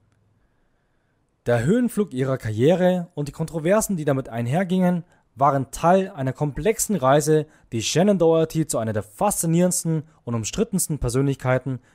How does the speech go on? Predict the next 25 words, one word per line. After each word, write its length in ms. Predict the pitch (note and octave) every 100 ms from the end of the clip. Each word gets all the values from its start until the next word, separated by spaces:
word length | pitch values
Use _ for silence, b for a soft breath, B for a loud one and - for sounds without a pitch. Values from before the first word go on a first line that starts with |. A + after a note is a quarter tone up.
| b
in 100 | A2
der 180 | G2 E2+
Welt 220 | A#2+ D3+
des 140 | D3+ -
Showbusiness 560 | F3 D#3+ D3 - G#2
machte. 400 | F#2+ E2+ F2+ D#2 _ _ _ _ _ _ _ _ _ _ _ _ _ _ _ _ _ _ _ _ _ _ _ _ _
Trotz 360 | - F3 A#3+ -
ihres 280 | E3 D#3
Erfolgs 540 | C3 A2 - E3+ G#3 -
und 120 | B2+
Ruhms 540 | G2+ B2 D#3+ D3 - _
führte 440 | - E3 G3+ F3
Shannon 360 | - C3+ F#3 D#3+
Doherty 420 | C#3 D#3 D3+ B2+
ein 100 | G#2+
Leben, 440 | G#2+ C3+ C#3+ C#3 b b b
das 140 | B2+
von 120 | - A#2+
persönlichen 580 | G#2+ F#2 E3+ A3+ -
Herausforderungen 920 | D3 A#2 C3+ F#3 - D#3+ D3 D3+ D3+ C#3+ b b
und 120 | C3+
gesundheitlichen 760 | A#2 A2 F3+ C#3 D#3 D3 - C3
Schwierigkeiten 720 | - A2 A#2+ A#2 B2+ B2 D#3
geprägt 380 | C3 C#3 F3+ -
war. 260 | F#2 D#2